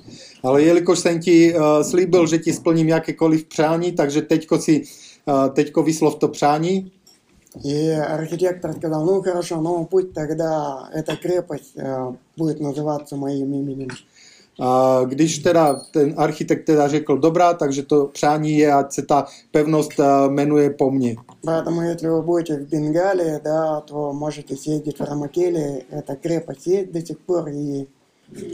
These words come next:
Speaker 2: её зовут по имени этого архитектора. Э, его зовут Пиру,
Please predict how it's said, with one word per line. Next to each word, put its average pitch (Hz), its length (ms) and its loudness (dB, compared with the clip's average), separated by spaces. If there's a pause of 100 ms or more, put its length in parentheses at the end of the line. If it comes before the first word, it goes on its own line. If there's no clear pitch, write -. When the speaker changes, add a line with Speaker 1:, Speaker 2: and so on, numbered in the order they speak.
(140)
Speaker 2:
её 156 240 -2
зовут 156 360 -4
по 156 60 -4
имени 156 380 0
этого 143 240 -4
архитектора. 143 840 -6 (760)
Э, 131 300 -10
его 131 180 -4
зовут 135 320 -6
Пиру, 123 340 -4